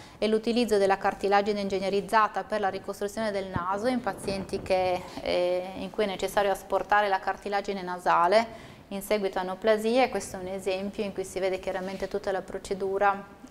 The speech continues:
Eh, questo paziente, questo signore non aveva più metà naso in seguito alla rimozione di un carcinoma,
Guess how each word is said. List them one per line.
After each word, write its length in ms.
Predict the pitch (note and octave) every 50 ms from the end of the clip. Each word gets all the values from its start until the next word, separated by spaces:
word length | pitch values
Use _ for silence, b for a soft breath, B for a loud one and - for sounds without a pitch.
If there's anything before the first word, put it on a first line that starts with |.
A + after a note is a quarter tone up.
| -
Eh, 160 | - G3+ F#3
questo 220 | F3+ - - - F#3
paziente, 640 | - - F3+ - G3+ G3 F#3+ - F#3 F3+ F3+ F#3 F#3
questo 220 | F3+ F3+ F3 -
signore 280 | F3+ - G3+ G3 F#3 F3
non 100 | F3+ F3
aveva 200 | F3+ F#3 G3 F#3
più 160 | F#3 - -
metà 280 | G3 G3 F3+ - G3+ F#3+
naso 500 | F#3 F3 E3 E3+ F3+ F#3 G3 G#3 G3+ - - B B B B B B B B B B -
in 140 | G3+ G3+ F3+
seguito 360 | - - F#3+ F#3 F#3 F3+ F#3+
alla 80 | F#3+
rimozione 460 | F3+ F#3 F#3 F#3 F#3 F3+ - G3 G3 F3+
di 60 | F3+
un 80 | F3+
carcinoma, 720 | F3 - F#3 - - - G#3+ G#3 F#3 F3+ F3 F#3 G3+ G#3+ A3